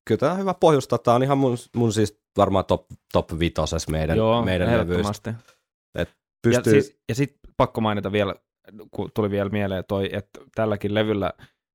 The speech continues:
Speaker 2: ö, instrumentaali,
Speaker 1: Mm.
Speaker 2: niinku heavy-levyllä,
Speaker 1: Mm.
Speaker 2: mikä ei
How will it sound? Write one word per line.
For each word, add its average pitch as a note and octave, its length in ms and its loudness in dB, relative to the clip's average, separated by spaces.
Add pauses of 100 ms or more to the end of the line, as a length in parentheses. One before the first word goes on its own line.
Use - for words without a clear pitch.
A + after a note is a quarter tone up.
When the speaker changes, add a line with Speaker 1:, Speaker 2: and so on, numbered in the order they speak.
(180)
Speaker 2:
ö, G2+ 200 0
instrumentaali, G2 1040 -4
Speaker 1:
Mm. B2+ 60 4
Speaker 2:
niinku B2 480 2 (100)
heavy-levyllä, G#2 840 -2
Speaker 1:
Mm. A#2 60 2
Speaker 2:
mikä B2 260 2
ei A#2 360 -4